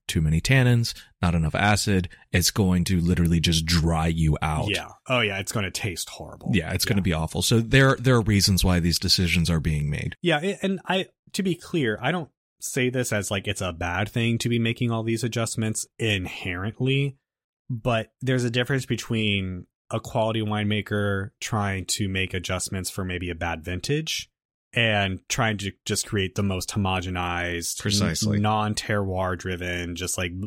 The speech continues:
Speaker 2: whatever wine in the world to sell to people who
Speaker 1: Who,
Speaker 2: don't
Speaker 1: who
Speaker 2: know
Speaker 1: don't want,
Speaker 2: better.
Speaker 1: yeah,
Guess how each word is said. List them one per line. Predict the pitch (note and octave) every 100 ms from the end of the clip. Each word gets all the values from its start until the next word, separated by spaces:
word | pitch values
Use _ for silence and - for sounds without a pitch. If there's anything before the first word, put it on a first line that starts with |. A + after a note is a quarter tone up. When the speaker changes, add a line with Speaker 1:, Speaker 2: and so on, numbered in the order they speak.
| -
Speaker 2:
whatever | A#2 G#2 G#2 G#2 F#2+ F#2+
wine | F2 E2 E2+ D#2+ E2+ D#2+ E2+ _
in | G#2+
the | F2
world | E2 E2+ E2 E2 E2+ - _
to | - -
sell | - F2 E2
to | - F#2 D#2+ D#2+ E2+ _
people | G#2+ F#2 E2+ D#2+ D#2 _ _ _ -
who | A2
Speaker 1:
Who, |
Speaker 2:
don't | C3+ A#2+ G2 - -
Speaker 1:
who | D#3
Speaker 2:
know | D3
Speaker 1:
don't | C3 B2
want, | A2+
Speaker 2:
better. | F2
Speaker 1:
yeah, | A2